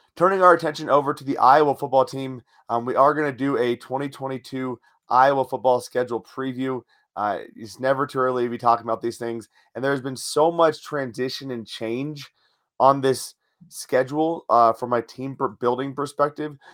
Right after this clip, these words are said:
You look at Wisconsin as an example, right? Wisconsin has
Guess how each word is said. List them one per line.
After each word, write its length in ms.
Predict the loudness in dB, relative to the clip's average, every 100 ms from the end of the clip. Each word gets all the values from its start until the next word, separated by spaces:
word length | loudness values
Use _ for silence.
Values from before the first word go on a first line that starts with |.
| _
You 120 | -4
look 200 | -2 2
at 180 | 4 4
Wisconsin 760 | 2 -2 2 4 2 -2 -8 -4
as 260 | 2 2 0
an 80 | -6
example, 540 | -6 -6 -6 -6 -2
right? 280 | 2 2 0 _ _ _
Wisconsin 800 | -8 -6 0 0 0 -2 -6 -8 -14 _ _ _ _ _ _ _ _
has 340 | 6 6 4